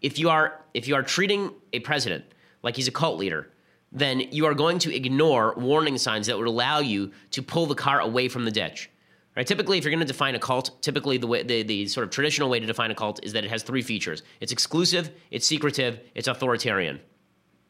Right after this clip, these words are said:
So exclusive means that you're the only one with the truth. Everyone who doesn't have the truth is, is sort of damned to hell, right? And that's, there's certainly this aspect here, right? This is what Trump said about Ed Gillespie. Uh, basically, Trump said to Gillespie, "I'm the way, the truth, and the life, and if you don't follow me, you got nothing."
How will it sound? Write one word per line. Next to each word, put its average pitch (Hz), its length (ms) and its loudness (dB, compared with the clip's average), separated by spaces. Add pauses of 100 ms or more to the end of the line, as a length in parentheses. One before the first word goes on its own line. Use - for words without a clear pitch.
(160)
So - 140 0
exclusive 143 480 2
means 113 260 0 (240)
that 107 260 -2
you're 127 120 0
the 123 100 2
only 147 180 4
one 131 180 4
with 123 100 -2
the - 60 -8
truth. 156 320 0 (260)
Everyone 135 340 2
who 123 140 0
doesn't 127 260 0
have 131 180 -2
the 123 60 -4
truth 135 360 0
is, 98 260 0
is 95 200 -2
sort 120 140 -2
of 101 80 -6
damned 113 320 -2
to 113 60 -2
hell, 113 380 -2 (300)
right? 120 180 0
And 127 120 0
that's, 147 320 0
there's 120 260 -2
certainly 147 320 0
this 139 220 0
aspect 123 420 -2
here, 98 140 0
right? 110 260 -2 (200)
This 127 100 0
is 127 80 -2
what 139 140 0
Trump 139 200 0
said 143 120 2
about 120 140 0
Ed 123 140 -2
Gillespie. 120 480 -2 (300)
Uh, - 40 -6
basically, 117 540 0
Trump 131 320 -2
said 127 140 0
to 110 60 -4
Gillespie, 117 380 0
"I'm 117 120 0
the 120 60 2
way, 120 140 4
the 117 60 0
truth, 120 220 -4
and 113 100 -2
the 127 60 2
life, 131 220 2
and 117 40 -2
if 107 80 -4
you 117 60 -2
don't 123 140 0
follow 120 260 2
me, 139 100 2
you 110 100 0
got 107 140 0
nothing." 98 260 -2